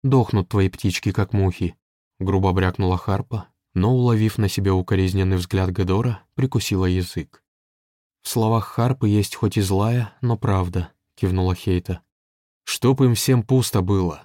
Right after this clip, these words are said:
ворожьям этим», в сердцах ругнулся Мар. «Ворожьи — это одно», рассудительно заметил Гедор. «Но если подумать, за всем стоят те же черные рынки,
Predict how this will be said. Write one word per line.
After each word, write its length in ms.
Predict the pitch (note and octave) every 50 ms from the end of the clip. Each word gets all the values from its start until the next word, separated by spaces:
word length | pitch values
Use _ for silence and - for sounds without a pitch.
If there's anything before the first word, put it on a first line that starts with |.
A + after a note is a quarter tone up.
| _ _
ворожьям 680 | - F#2+ F#2+ F#2+ F#2 F2+ G2 G2 G2 F#2+ F2+ F2+ F#2
этим», 360 | F2+ F2 - - - D2 - - _ _ _ _ _ _ _ _ _
в 60 | -
сердцах 500 | - - F2+ F2+ - - A#2+ A#2+ - -
ругнулся 480 | B2 A2 A2 G2+ F#2 F#2 F2 - G#2+ F#2
Мар. 340 | F#2+ F#2+ F2 D#2+ - - _ _ _ _ _ _ _ _ _ _ _ _ _
«Ворожьи — 580 | F#2+ F#2+ F#2+ F#2+ G2 F#2 F#2+ G2+ G2 A2 B2
это 300 | B2+ A#2+ A2 - A#2 A2+
одно», 520 | A2 G2+ G2 G2+ A2+ A#2+ G#2+ E2+ - - _ _ _
рассудительно 720 | G2+ F#2 F#2 - - - F#2+ F2+ F#2 F2+ - F#2+ F#2 F#2+ F#2
заметил 400 | F2+ G2 F#2+ F#2+ F2+ - G2 F#2
Гедор. 440 | F#2+ F#2+ F2+ F2+ F#2+ D#2 D2 - _ _ _ _ _ _ _ _ _ _
«Но 200 | F#2+ F#2 G2+ A2+
если 380 | A#2+ A#2 A#2 A#2 - - A#2+ A2+
подумать, 640 | - A#2+ A2 G2+ G2 G2 A2+ B2 A#2+ A2 - - - _ _ _ _ -
за 200 | F#2 F#2+ F#2 F2+
всем 260 | - - C3 C3 C3
стоят 400 | - - - B2+ A#2+ A#2+ A#2 -
те 160 | _ - G#2+
же 160 | G#2+ G#2 A2+ G2+
черные 440 | - - A2 G#2 G#2+ G#2+ G#2+ G#2
рынки, 480 | F#2+ G2+ G#2+ A2+ G#2+ - - D#2 - -